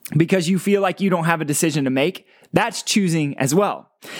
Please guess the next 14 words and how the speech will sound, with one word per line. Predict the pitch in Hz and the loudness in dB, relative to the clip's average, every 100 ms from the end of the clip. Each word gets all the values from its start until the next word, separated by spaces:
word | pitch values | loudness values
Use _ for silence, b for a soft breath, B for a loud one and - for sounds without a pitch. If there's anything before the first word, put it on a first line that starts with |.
| B | B
And | - 190 | 0 2
the | |
whole | 180 285 | 2 0
point | - 240 247 | 0 0 2
of | 254 | 2
this | 185 - | 0 -2
p-, | - | -2
conversation, | - 196 156 208 214 196 | 0 0 0 0 0 0
the | 160 | 0
point | - 208 | 0 0
of | 214 | 0
this | 160 | -2
episode | - 185 196 156 139 | 0 0 0 0 0
is | 123 | -2